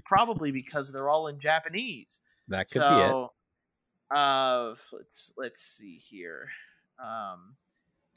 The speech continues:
Speaker 1: let's see. Um, Suzu, that's her name.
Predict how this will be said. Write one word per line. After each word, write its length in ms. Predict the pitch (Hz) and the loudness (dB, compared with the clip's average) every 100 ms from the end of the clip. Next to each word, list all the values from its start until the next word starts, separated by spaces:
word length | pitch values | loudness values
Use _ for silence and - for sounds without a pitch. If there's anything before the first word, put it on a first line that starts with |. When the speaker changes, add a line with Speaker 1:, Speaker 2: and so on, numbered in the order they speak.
| _ _ _ _ _ _ _ _ _ _ _ _ _ _ _ _ _ _ - - - - - | _ _ _ _ _ _ _ _ _ _ _ _ _ _ _ _ _ _ -16 -14 -12 -14 -16
Speaker 1:
let's 160 | - - | -16 -8
see. 600 | - - - - - - | -8 -8 -14 -14 -14 -8
Um, 1600 | - 143 143 147 147 147 147 147 147 147 147 147 147 147 147 147 - - _ _ _ - | -2 0 2 2 2 2 2 2 2 2 2 0 -2 -4 -6 -8 -12 -20 _ _ _ -4
Suzu, 560 | - 233 185 170 120 | 0 2 4 4 4
that's 220 | 131 143 | 2 0
her 100 | 151 | -2
name. 360 | 139 120 117 113 | 0 0 0 -4